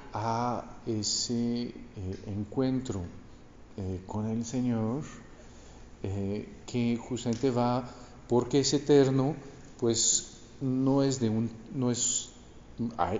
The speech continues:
y aunque tuvo lugar en un tiempo, pues es de todos los tiempos,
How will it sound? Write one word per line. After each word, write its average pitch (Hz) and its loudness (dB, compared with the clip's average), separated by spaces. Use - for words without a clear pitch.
y 117 2
aunque 110 4
tuvo 110 0
lugar 110 4
en 160 2
un 143 0
tiempo, 139 0
pues - -8
es 123 0
de 104 -2
todos 107 -2
los 95 -6
tiempos, - -8